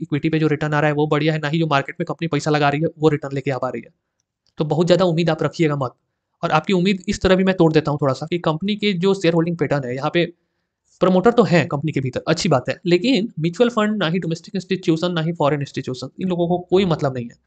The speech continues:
जो थोड़े से रिस्पॉन्सिबल हैं, जो दूसरे के पैसे लेके बैठे हुए हैं, हार्ड अर्न मनी को कमा के जो लोगों ने पैसे दिए हैं इन इंस्टीट्यूशन को, उनने तो यहाँ पे पैसे नहीं लगाए। उनको पता है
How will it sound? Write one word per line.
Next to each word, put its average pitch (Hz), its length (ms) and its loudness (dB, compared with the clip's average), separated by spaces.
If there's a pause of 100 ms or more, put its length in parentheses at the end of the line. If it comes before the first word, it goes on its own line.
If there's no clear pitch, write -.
(420)
जो 196 140 4
थोड़े 185 200 4
से 185 100 2
रिस्पॉन्सिबल 165 580 2
हैं, 131 200 -2 (220)
जो 170 140 2
दूसरे 160 280 -2
के 165 100 -4
पैसे 151 220 -2
लेके 147 200 -2
बैठे 139 240 -2
हुए 139 120 -2
हैं, 143 120 -6 (260)
हार्ड 143 240 0
अर्न 143 260 -4
मनी 139 180 -8
को 143 120 -4
कमा 131 200 -2
के 139 120 -8
जो 147 80 -4
लोगों 143 220 -4
ने 147 80 -4
पैसे 131 260 -6
दिए 139 180 -6
हैं 135 140 -4
इन 143 80 -8
इंस्टीट्यूशन 135 500 -6
को, - 240 -14 (540)
उनने 175 400 0
तो 190 120 0
यहाँ 156 180 2
पे 156 100 -4
पैसे 151 220 -4
नहीं 135 120 -4
लगाए। 135 300 -8 (140)
उनको 180 220 -4
पता 151 220 -2
है 131 120 -2